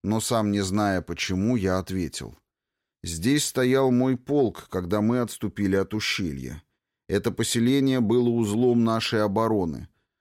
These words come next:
На часовой башне располагался пост корректировщика», указал я на здание, а потом показал на север.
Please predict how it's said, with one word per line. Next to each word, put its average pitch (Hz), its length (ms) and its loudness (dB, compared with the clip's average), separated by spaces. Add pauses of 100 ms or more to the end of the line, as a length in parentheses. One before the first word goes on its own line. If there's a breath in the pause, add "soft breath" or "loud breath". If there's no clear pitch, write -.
(180)
На 104 160 0
часовой 127 500 2
башне 135 480 0
располагался 120 840 0
пост 131 380 0
корректировщика», 117 1080 0
указал 101 480 2
я 95 160 2
на 98 160 0
здание, 82 560 -2 (100)
а 85 80 -4
потом 113 360 0
показал 90 500 -2
на 95 100 -2
север. 76 500 -8